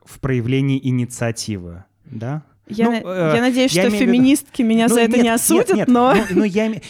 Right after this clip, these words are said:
Speaker 1: нет, ну, на
Speaker 2: кажется, что по-, по статистике именно
Speaker 1: Ну,
Speaker 2: так.
Speaker 1: ну, я имею в виду, конечно, большинство. Мы понимаем, что мы не можем рассматривать каждого человека.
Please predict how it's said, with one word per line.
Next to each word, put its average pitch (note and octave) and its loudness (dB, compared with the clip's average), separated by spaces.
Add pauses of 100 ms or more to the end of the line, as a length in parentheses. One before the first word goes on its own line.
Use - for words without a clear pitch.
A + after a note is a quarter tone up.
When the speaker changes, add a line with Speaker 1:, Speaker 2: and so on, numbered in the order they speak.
Speaker 1:
нет, F#3+ -2
ну, F3+ 0
на G3 -4
Speaker 2:
кажется, B3 -2
что A3 -6
по-, - -4
по - -6
статистике - -6
именно G#3 -2
Speaker 1:
Ну, E3 2
Speaker 2:
так. F3 -4
Speaker 1:
ну, F3+ 2
я E3+ 0
имею F3 0
в C#3 -2
виду, B2+ -4
конечно, B2+ -4
большинство. C3 -4
Мы A#2+ -2
понимаем, B2 -2
что - -12
мы A#2 -4
не B2 0
можем A#2 -2
рассматривать A2 -8
каждого G#2 -10
человека. C3+ -6